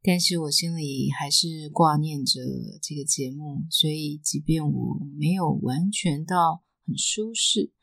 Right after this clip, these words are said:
可是我还是决定开始录音。在这一次的covid nineteen的这个，呃，就是感染的这个过程呢，我其实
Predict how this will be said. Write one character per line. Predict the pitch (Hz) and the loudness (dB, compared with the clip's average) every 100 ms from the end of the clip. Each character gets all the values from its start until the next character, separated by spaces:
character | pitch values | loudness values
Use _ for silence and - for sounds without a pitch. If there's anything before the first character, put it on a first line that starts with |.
| - - - - | -16 -14 -16 -6
可 | 170 | 2
是 | - | 4
我 | 180 | 6
还 | 147 151 143 | 4 2 0
是 | - 170 151 151 | -2 -2 -6 -4
决 | - 127 | -2 -2
定 | 139 139 131 127 | -4 -4 -4 -4
开 | - 143 | -6 -2
始 | - - 139 | 0 0 -4
录 | 135 127 | -6 -4
音。 | 127 135 156 - _ _ _ _ _ | 0 0 -2 -8 _ _ _ _ _
在 | - 240 220 208 | 6 8 8 6
这 | 196 - 202 | 4 4 4
一 | 196 185 180 | 2 -4 0
次 | - - 185 170 | 2 2 -2 -4
的 | 151 151 143 139 143 151 _ - | -2 -2 -2 -4 -6 -6 _ -2
covid | 170 156 156 | -2 -2 -6
nineteen | 151 147 151 170 147 | -6 -6 -6 -6 -4
的 | 127 117 117 156 | -4 -6 -6 -4
这 | - 135 | -2 -4
个， | - 104 - - - - | -6 -6 -6 -8 -12 -16
呃， | - 127 113 110 - | -14 -10 -8 -8 -8
就 | 127 | -6
是 | - 117 - | -6 -8 -4
感 | 135 127 156 | -2 0 0
染 | 151 120 | 0 0
的 | - - | -2 -6
这 | 139 | -8
个 | 123 | -8
过 | - 139 | -2 2
程 | - - - - | 2 2 -4 -10
呢， | - 170 - _ _ _ - | -8 -8 -8 _ _ _ -6
我 | 156 | 0
其 | - | 2
实 | 160 156 151 151 147 151 | 4 4 0 -8 -10 -10